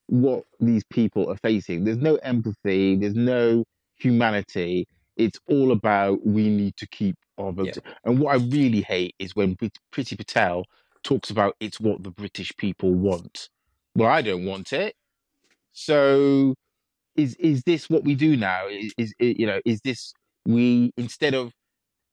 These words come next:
Speaker 1: showing some leadership, we, and discussing all the ways about how we should be helping these people, we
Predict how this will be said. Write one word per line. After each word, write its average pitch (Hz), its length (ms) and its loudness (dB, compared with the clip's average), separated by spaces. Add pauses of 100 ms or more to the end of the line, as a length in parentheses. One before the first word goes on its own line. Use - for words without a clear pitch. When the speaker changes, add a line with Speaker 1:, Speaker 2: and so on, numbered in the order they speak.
Speaker 1:
showing 120 420 -2
some 113 320 -2
leadership, 101 600 -2 (400)
we, 107 680 0 (260)
and 104 480 0 (460)
discussing 107 800 -2
all 123 200 2
the 110 80 4
ways 107 800 -4 (360)
about 104 200 -6
how 110 180 -2
we 101 80 -2
should - 140 -12
be 104 60 -4
helping 110 300 -4
these 95 140 -12
people, 98 500 -4 (800)
we 107 720 4